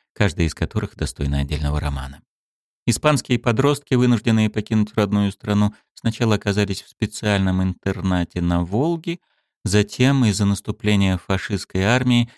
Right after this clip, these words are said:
вместе с интернатом были отправлены в эвакуацию в Уфу. Но это были не просто дети, а дети, в чьих венах бурлила кровь отцов, борцов за свободу и справедливость.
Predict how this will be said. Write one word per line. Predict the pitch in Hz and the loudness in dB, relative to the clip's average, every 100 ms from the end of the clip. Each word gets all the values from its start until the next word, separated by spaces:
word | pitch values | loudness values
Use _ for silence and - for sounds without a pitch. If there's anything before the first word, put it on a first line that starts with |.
| _ | _
вместе | 95 98 110 - - | -2 2 2 -2 -6
с | - | -6
интернатом | 95 - 101 95 120 - 98 | -6 -4 -2 0 0 0 0
были | 101 98 | 0 -2
отправлены | - - 117 117 113 104 | -4 -2 -2 0 0 0
в | 101 | 0
эвакуацию | 101 95 107 107 - 113 110 | -2 -2 -2 -2 -4 -6 -4
в | 110 | -2
Уфу. | 113 _ 104 95 78 - _ _ _ _ | -4 _ 0 2 0 -4 _ _ _ _
Но | 123 | -2
это | 131 135 | 0 0
были | 139 151 | 0 0
не | 156 | -2
просто | - 170 151 - 104 | -2 -2 -2 -2 -2
дети, | 101 120 - 80 - _ - | 2 2 0 -6 -8 _ -2
а | 98 | -2
дети, | 98 165 180 - | 2 2 2 0
в | 107 | -2
чьих | - 127 131 - | -2 -2 -2 0
венах | 135 160 131 90 | 0 2 0 0
бурлила | 87 110 127 151 139 | 0 0 0 0 -2
кровь | - 139 127 | -2 -2 -2
отцов, | 131 - - 127 113 85 | -4 -6 -6 -4 -4 -4
борцов | 80 117 - - 123 | -2 -2 -2 -6 -4
за | 104 | -2
свободу | 104 - 110 113 104 | -4 -4 -6 -4 -6
и | 95 | -8
справедливость. | - 117 117 110 123 113 85 - | -4 -2 0 0 0 0 -2 -6